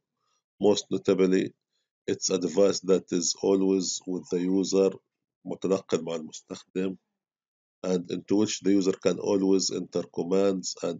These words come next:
execute, execute a set of s-، such entered command، يعني ممكن يعطي أوامر وينفذ هاي الأوامر. And in which user can do so while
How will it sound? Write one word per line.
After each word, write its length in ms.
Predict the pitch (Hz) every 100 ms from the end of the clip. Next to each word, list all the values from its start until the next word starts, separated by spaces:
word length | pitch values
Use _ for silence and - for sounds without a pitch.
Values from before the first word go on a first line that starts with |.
| -
execute, 400 | - - 92 90 -
execute 500 | - - - 92 -
a 60 |
set 260 | - - 95 _ _ -
of 120 | 87 - - _ _ _ _ _ _ _ _
s-، 200 | - - -
such 340 | - 98 -
entered 360 | 85 92 113 - -
command، 300 | 85 85 78 78
يعني 180 | 87 90
ممكن 260 | 101 101 101
يعطي 240 | 92 85
أوامر 640 | 90 98 104 101 110 - -
وينفذ 640 | 87 87 95 95 90 85
هاي 100 | 85
الأوامر. 680 | 85 90 90 92 92 101 95 _ _ _ _ - - - - -
And 100 | 104
in 140 | 101 101
which 320 | 120 131 -
user 280 | 117 101 104
can 280 | - 107 98 90 113
do 440 | 113 113 113 98
so 240 | - - 104 104 98
while 220 | 98 90